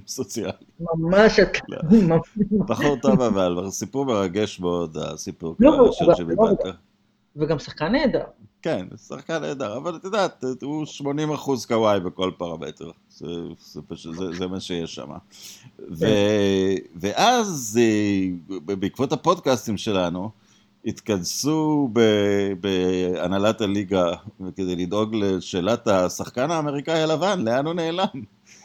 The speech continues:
Speaker 2: לחלוטין.
Speaker 1: ו-, ו-, וכינסו חבורה של מאיירים, וציירו על הלוח,
Speaker 2: <laughs>
Speaker 1: יצאו,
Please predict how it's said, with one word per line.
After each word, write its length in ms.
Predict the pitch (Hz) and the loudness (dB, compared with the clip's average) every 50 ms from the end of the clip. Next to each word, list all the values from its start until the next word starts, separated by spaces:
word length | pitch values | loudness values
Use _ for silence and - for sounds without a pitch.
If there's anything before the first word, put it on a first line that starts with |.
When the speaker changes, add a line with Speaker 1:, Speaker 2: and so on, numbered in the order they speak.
| - _ _ | -20 _ _
Speaker 2:
לחלוטין. 840 | 156 160 - - 170 165 165 165 123 117 113 226 262 277 269 208 190 | -4 -4 -2 4 4 6 8 8 6 8 8 8 10 10 8 8 6
Speaker 1:
ו-, 40 | 113 | 4
ו-, 360 | 117 113 113 - - - 254 | 2 2 2 4 4 4 4
וכינסו 680 | - - 117 120 113 - - - 165 180 190 196 208 214 | 4 4 4 4 4 2 -2 0 2 2 2 2 0 -2
חבורה 580 | - - - 151 135 123 135 131 123 131 139 143 | -4 -4 0 0 0 2 2 2 4 4 2 2
של 560 | 139 - - 143 139 139 135 127 127 127 123 117 | 0 -2 -2 0 0 0 0 -2 -2 -4 -4 -2
מאיירים, 840 | 123 127 131 127 123 117 113 113 117 110 110 113 110 107 107 127 160 151 - _ _ _ _ _ _ _ _ _ _ _ _ - | -2 0 2 4 4 6 6 4 4 4 2 2 2 0 0 -2 -4 -8 -12 _ _ _ _ _ _ _ _ _ _ _ _ -6
וציירו 760 | 127 131 - - - - 135 123 117 104 127 160 190 196 190 | -6 -6 -4 -6 -2 2 2 4 4 4 6 6 6 6 4
על 80 | 185 175 | 4 2
הלוח, 760 | 160 - - - 151 151 123 - - - 151 - _ - - _ _ - - _ _ _ - - - - _ _ - | 0 0 0 -4 -4 -4 -4 -6 -10 -14 -16 -16 _ -20 -20 _ _ -20 -20 _ _ _ -20 -20 -20 -20 _ _ 0
Speaker 2:
<laughs> 220 | 240 - 120 131 | 0 0 2 -2
Speaker 1:
יצאו, 460 | 254 254 - - 214 - - 160 151 | -2 -2 -2 -4 -4 -4 -4 -6 -6